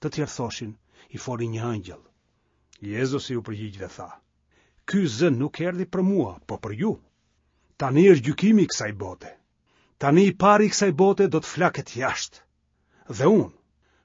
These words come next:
kur të grihem lart prej dheut, do t'i tërheq të gjithë pranë vetes." Këtë e thoshte për të treguar nga ç'lloj vdekje do të vdiste.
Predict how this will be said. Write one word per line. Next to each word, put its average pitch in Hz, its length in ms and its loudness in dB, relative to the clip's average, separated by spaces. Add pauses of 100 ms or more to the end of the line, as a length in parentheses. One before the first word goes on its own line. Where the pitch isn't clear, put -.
(100)
kur 131 120 -8
të 123 200 -6
grihem 226 380 6
lart 208 340 4
prej 156 180 2
dheut, 127 460 -2 (460)
do 151 140 0
t'i - 120 -10
tërheq 151 400 2
të 147 100 -6 (100)
gjithë 143 320 -6
pranë 120 320 -2
vetes." 101 360 -10 (1300)
Këtë 226 200 -6
e - 40 -4
thoshte 127 320 -8
për - 140 -14
të - 120 -14
treguar 117 440 -6
nga 104 140 -8
ç'lloj 208 340 -4
vdekje 107 540 -10
do 92 140 -14
të 87 100 -20
vdiste. 85 420 -18